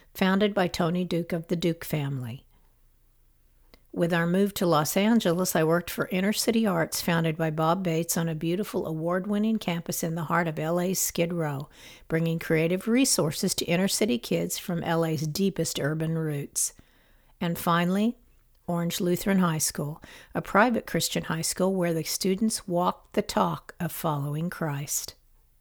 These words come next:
Mission-driven cultures, led by visionaries who saw a need and created a community of support for it. What came with this was an engaging, inspired community of colleagues, donors, constituents,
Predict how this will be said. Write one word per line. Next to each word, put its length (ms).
Mission-driven 920
cultures, 640
led 280
by 180
visionaries 680
who 80
saw 340
a 80
need 340
and 140
created 420
a 60
community 580
of 100
support 520
for 180
it. 220
What 180
came 320
with 140
this 260
was 160
an 80
engaging, 680
inspired 680
community 680
of 160
colleagues, 580
donors, 540
constituents, 840